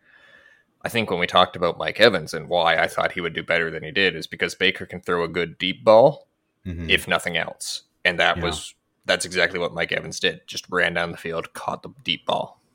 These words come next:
Speaker 1: So I
Speaker 2: Yeah.
Speaker 1: think that helped both of them. Whether or not they can repeat it, that remains to be seen. But, uh, yeah, he, he was one of those boom bust players that y-, you couldn't sit, 'cause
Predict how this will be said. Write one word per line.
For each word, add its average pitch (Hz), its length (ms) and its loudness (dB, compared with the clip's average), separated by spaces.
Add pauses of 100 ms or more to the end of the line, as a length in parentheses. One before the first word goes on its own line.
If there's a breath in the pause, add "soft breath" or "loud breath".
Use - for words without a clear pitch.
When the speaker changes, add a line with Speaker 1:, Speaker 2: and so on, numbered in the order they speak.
(200)
Speaker 1:
So 85 140 -4
I 87 60 0
Speaker 2:
Yeah. 95 60 -4
Speaker 1:
think 92 160 -4
that 85 160 0
helped 87 260 -4
both 85 260 -4
of 98 80 -8
them. 107 180 0 (560 loud breath)
Whether 90 260 4
or - 20 0
not 85 200 2
they - 80 -2
can 87 100 -10
repeat 107 340 -2
it, - 160 4
that 87 160 4
remains 85 300 -6
to - 60 -12
be 90 100 -4
seen. 95 420 -2 (100)
But, - 300 -4 (180)
uh, - 200 -6 (920)
yeah, 92 280 0
he, - 180 -8 (100)
he 104 200 -2
was 95 160 0
one 95 120 0
of 90 60 0
those 87 180 0
boom 87 440 -4
bust - 420 0
players 82 420 2
that - 120 -2
y-, - 180 -14
you - 180 -14
couldn't - 360 -2
sit, - 420 0 (240)
'cause - 440 -4